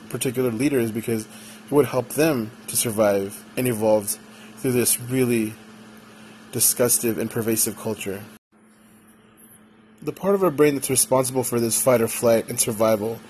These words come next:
is the one that you know as the lizard brain, the reptilian brain that has propagated the human society and culture for many, many years. This is what allows humanity to populate and go forth.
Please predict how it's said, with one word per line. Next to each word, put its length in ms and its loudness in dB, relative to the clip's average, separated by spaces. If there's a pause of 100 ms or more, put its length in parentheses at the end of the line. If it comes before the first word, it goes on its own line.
(360)
is 200 4
the 80 2
one 140 2
that 140 -2
you 60 0
know 140 2
as 140 0
the 60 -2
lizard 380 0
brain, 280 -6 (180)
the 80 -2
reptilian 420 0
brain 340 0 (300)
that 80 -2
has 100 -2
propagated 580 2
the 60 -10
human 440 -4
society 520 4
and 100 -2
culture 360 -2
for 140 -4
many, 220 0
many 220 -2
years. 540 -6 (1800)
This 360 2
is 140 0
what 180 4
allows 380 4
humanity 420 -2
to 100 -8
populate 520 -2
and 120 -6
go 140 -4
forth. 580 -8